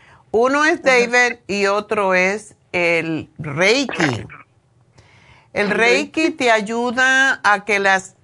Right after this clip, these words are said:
Speaker 1: las energías de tus centros energéticos se equilibren. Eso es lo que hace Reiki. Es lo que se llama también imposición de manos. Y,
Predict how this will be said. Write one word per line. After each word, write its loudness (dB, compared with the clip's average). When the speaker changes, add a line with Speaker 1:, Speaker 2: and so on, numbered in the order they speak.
Speaker 1:
las 2
energías -2
de -2
tus -8
centros -2
energéticos -4
se -4
equilibren. -4
Eso -2
es -2
lo -4
que -2
hace -2
Reiki. -6
Es -2
lo 0
que -4
se -4
llama 0
también -2
imposición -4
de 0
manos. 0
Y, -2